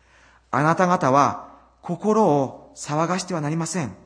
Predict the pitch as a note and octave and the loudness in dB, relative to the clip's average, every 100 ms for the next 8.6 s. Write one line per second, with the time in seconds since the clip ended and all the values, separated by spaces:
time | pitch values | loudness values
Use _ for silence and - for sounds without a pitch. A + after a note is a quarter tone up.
0 | _ _ _ _ _ _ _ _ _ - | _ _ _ _ _ _ _ _ _ -10
1 | F3+ F3 D#3+ B2+ - - F#3+ D#3+ A2 G2+ | -4 -2 -2 -4 -8 -4 -2 -2 -4 -8
2 | - _ _ _ _ _ _ _ - A#2+ | -14 _ _ _ _ _ _ _ -14 -10
3 | C3+ - D3 C#3 - - _ _ _ _ | -10 -4 -2 -2 -6 -18 _ _ _ _
4 | _ - A#2 A2 A2+ - A#2+ - _ _ | _ -12 -10 -8 -10 -10 -14 -18 _ _
5 | _ _ _ _ _ _ _ _ _ - | _ _ _ _ _ _ _ _ _ -18
6 | - A3+ F#3+ D3+ D#3+ F3 - C3 D3+ D3 | -2 0 0 -2 -4 -4 -8 -10 -10 -10
7 | C#3+ C3+ _ _ _ _ - D3+ F3+ F#3 | -14 -16 _ _ _ _ -12 -8 -6 -6
8 | E3+ D#3+ F3 E3+ D3 A#2 | -6 -6 -6 -6 -10 -14